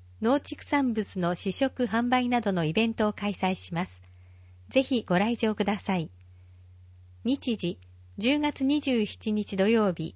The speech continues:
十時から十五時。会場、県畜産センター。入場料、無料。問い合わせ、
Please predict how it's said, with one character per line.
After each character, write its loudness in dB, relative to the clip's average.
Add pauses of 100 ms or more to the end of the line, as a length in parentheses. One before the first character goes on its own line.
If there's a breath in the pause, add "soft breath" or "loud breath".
(120)
十 0
時 -4
か 0
ら 0
十 0
五 2
時。 -6 (600)
会 2
場、 0 (360 soft breath)
県 0
畜 -14
産 2
セ 0
ン -4
タ -4 (640 soft breath)
ー。 -4
入 2
場 2
料、 -2 (440)
無 2
料。 0 (800)
問 2
い 2
合 2
わ 0
せ、 -4